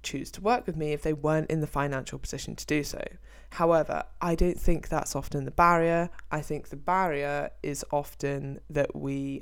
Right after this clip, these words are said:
are generally pretty bad with money. So you might spend a few quid here and there on a coffee. Like, I went out for a coffee this morning,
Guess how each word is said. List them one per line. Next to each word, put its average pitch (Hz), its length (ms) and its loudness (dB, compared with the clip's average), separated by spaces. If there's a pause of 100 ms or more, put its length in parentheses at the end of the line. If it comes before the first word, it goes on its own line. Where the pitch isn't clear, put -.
are 139 380 0
generally 156 640 2 (120)
pretty - 540 6
bad 165 680 2
with 151 200 -2
money. - 380 -6 (720)
So - 160 0
you 180 300 4
might 190 280 4
spend 165 440 2
a 170 40 0
few 151 300 0
quid 151 260 4
here 156 180 12
and 156 100 -4
there 160 180 -2
on 165 60 -6
a 175 60 -8
coffee. 143 1000 -6
Like, 147 180 0
I 151 120 6
went 156 200 4
out 156 180 2
for - 120 -2
a 147 40 -4
coffee - 280 -6
this 143 200 -10
morning, 147 680 -8